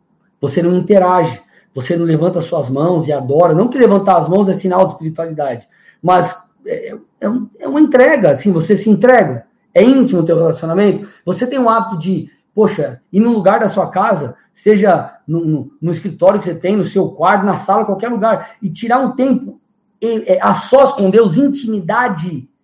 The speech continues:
intimidade? O seu relacionamento com Deus, ele é, é íntimo, ele é também intenso? Porque, gente, se você, é, é,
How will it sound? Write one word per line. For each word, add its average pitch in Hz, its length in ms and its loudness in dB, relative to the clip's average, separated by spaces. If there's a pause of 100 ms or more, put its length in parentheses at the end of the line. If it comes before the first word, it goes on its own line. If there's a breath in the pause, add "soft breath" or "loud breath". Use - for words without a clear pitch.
(180)
intimidade? 208 1000 -6 (1040)
O 156 80 -2
seu 214 140 4
relacionamento 226 600 2
com 208 140 -2
Deus, 214 300 0
ele 208 240 0
é, 226 440 0 (300 soft breath)
é 170 380 0 (360)
íntimo, 196 920 2
ele 170 240 -4
é 196 760 2
também 208 400 0
intenso? 240 800 -2 (1080 soft breath)
Porque, 202 260 -2
gente, 214 440 -2 (380)
se - 240 -8
você, 233 440 0
é, 202 120 -2
é, 165 520 0